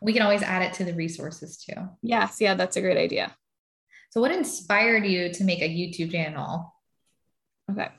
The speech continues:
Speaker 2: So <laughs> good question. I, I, t-, I touched on this a little bit, um, a couple minutes ago, but I really found that, like,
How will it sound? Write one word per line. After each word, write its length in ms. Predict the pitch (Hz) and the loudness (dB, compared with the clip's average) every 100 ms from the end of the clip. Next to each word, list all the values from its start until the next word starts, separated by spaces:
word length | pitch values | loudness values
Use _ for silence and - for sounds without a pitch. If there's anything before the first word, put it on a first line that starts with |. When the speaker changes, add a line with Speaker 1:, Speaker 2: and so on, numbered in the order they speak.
| _ | _
Speaker 2:
So 840 | - - 311 262 214 226 226 269 - _ | -14 0 4 6 6 6 6 4 2 _
<laughs> 80 | |
good 160 | 320 269 | -2 -2
question. 380 | 196 - - - | -2 -16 -18 -10
I, 340 | 240 226 214 208 185 - - | 2 4 4 2 -14 -12 0
I, 220 | 233 - - _ | 0 0 -16 _
t-, 100 | 311 | 0
I 180 | - 277 | 4 4
touched 360 | - 311 - | 4 0 4
on 160 | 320 285 | 4 6
this 180 | 262 262 | 4 4
a 80 | 240 | 4
little 240 | 226 226 | 6 6
bit, 320 | 220 202 190 - | 6 4 2 -2
um, 440 | 208 196 196 196 208 - - _ | 2 4 2 0 -4 -10 -20 _
a 200 | 233 233 | 0 2
couple 280 | 233 226 226 | 2 4 4
minutes 340 | 202 202 - | 4 0 -2
ago, 440 | 285 302 302 302 302 - _ - - | 0 2 4 4 2 -16 _ -20 2
but 340 | 294 254 - - | 4 4 2 2
I 160 | 226 | 4
really 440 | 240 240 311 359 330 _ | 4 2 2 0 -4 _
found 520 | 202 196 208 277 277 | -2 2 4 4 4
that, 240 | 226 202 - _ | 4 2 0 _
like, 440 | 208 196 214 - | 0 2 2 -2